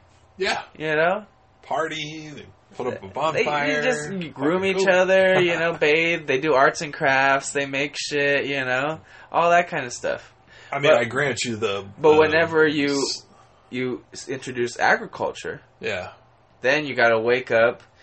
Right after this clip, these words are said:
Speaker 2: you gotta plow the fields, you gotta plant the seeds, you gotta tend, you know, the cattle, you know?
Speaker 1: You know, there's, there's, you know, I, I grant you it, it sounds fulfilling, but, you know, at the same time, you know,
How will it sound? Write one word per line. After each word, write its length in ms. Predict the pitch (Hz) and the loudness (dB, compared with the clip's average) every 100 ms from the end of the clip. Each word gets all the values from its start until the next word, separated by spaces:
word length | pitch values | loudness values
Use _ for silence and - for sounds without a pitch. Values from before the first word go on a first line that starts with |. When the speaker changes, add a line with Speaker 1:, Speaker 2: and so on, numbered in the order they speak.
| _ | _
Speaker 2:
you 140 | 110 117 | -8 0
gotta 220 | 113 107 | 2 0
plow 440 | - 127 117 123 | -4 2 4 6
the 100 | 123 | 4
fields, 520 | 127 - 120 120 123 117 | -4 0 2 2 0 -2
you 80 | |
gotta 220 | 110 104 104 | 0 0 -2
plant 440 | - 127 127 - | -4 -2 -2 -4
the 100 | 131 | -8
seeds, 440 | - 123 120 120 113 | -6 -2 -2 -2 -4
you 60 | |
gotta 200 | 107 92 | -4 -4
tend, 520 | 101 - 127 123 113 - - - - | -6 -8 -8 -8 -14 -20 -20 -20 -12
you 160 | 123 117 | -6 -4
know, 120 | 113 | -4
the 100 | 107 | -6
cattle, 760 | - 135 120 120 117 117 127 123 | -6 0 2 4 2 2 -2 -6
you 120 | 110 | -4
know? 300 | 107 113 131 _ | -4 -6 -12 _
Speaker 1:
You 100 | - | -6
know, 140 | 381 381 | -2 0
there's, 320 | 269 196 131 | -2 -8 -8
there's, 420 | 135 170 165 147 - | -4 -4 -4 -8 -10
you 100 | 151 | -4
know, 360 | 131 117 117 107 - | -2 -2 -4 -8 -10
I, 260 | 117 120 120 | -4 -4 0
I 120 | 123 | -2
grant 360 | 123 131 135 127 | 0 0 0 -2
you 560 | 139 127 120 113 107 107 | -4 -2 -2 -2 -4 -8
it, 320 | 101 110 107 - _ | -8 -6 -8 -12 _
it 240 | 110 104 - | -8 -6 -4
sounds 440 | - 120 127 123 | -4 -4 -4 -8
fulfilling, 460 | 120 - 143 147 135 | -14 -6 -4 -4 -4
but, 180 | 127 | -6
you 80 | 147 | -6
know, 80 | 151 | -12
at 60 | 117 | -12
the 60 | |
same 220 | 110 113 101 | -12 -12 -10
time, 380 | 101 104 107 104 | -8 -8 -10 -14
you 120 | 98 | -12
know, 240 | 92 90 | -12 -14